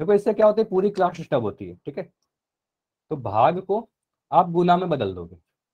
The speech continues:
तो second step में क्या करोगे, ये जो भाग लिखा हुआ है ना, इस भाग को बदलकर आप गुना लिख देना, ठीक है? डिवीजन के साइन को बदलकर मल्टीप्लिकेशन लिख दिया।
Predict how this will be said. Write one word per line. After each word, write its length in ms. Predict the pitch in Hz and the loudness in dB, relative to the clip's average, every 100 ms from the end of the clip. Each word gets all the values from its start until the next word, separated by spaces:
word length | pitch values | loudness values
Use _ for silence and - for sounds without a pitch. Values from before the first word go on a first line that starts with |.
| _ _ | _ _
तो 60 | 135 | -10
second 420 | - 160 208 208 | -4 -2 -2 -2
step 260 | 202 202 202 | -2 -4 -2
में 100 | 196 | -2
क्या 120 | 190 | -2
करोगे, 300 | 180 185 196 | -2 -4 -2
ये 60 | 202 | -2
जो 100 | 185 | -2
भाग 300 | 113 135 170 | -2 0 0
लिखा 220 | 190 165 | -2 -2
हुआ 140 | 143 | -2
है 60 | 160 | -4
ना, 120 | 196 _ _ _ _ _ _ - | -8 _ _ _ _ _ _ -10
इस 140 | 185 175 | -8 -6
भाग 400 | 135 131 160 190 | -2 2 2 2
को 160 | 220 | -2
बदलकर 420 | 190 180 180 196 214 | 0 0 -2 2 2
आप 120 | 180 | 2
गुना 220 | 165 160 | 0 -2
लिख 180 | 127 101 | -2 -6
देना, 240 | 90 87 _ _ _ _ | -14 -16 _ _ _ _
ठीक 120 | 135 | -8
है? 120 | 208 - _ _ 98 | -8 -10 _ _ -8
डिवीजन 380 | 117 135 180 | -6 -4 -6
के 80 | 180 | -6
साइन 240 | 175 175 175 | -2 -2 -2
को 100 | 185 | -4
बदलकर 280 | 170 170 202 | -4 -4 -6
मल्टीप्लिकेशन 580 | 175 160 - 135 123 | -6 -8 -8 -10 -10
लिख 100 | 95 | -12
दिया। 220 | 87 90 | -14 -20